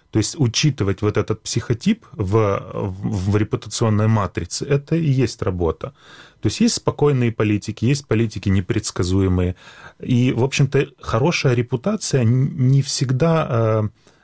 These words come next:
нужна всем. То есть иногда людям нужна и плохая репутация, как, э, как ни парадоксально. То есть вот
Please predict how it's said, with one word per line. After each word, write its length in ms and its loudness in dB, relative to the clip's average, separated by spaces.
нужна 580 2
всем. 380 -2
То 100 -2
есть 180 0
иногда 300 4
людям 280 4
нужна 240 2
и 120 -4
плохая 520 0
репутация, 600 -4
как, 300 -4
э, 240 2
как 260 -4
ни 80 2
парадоксально. 760 -2
То 120 -4
есть 140 -2
вот 140 -2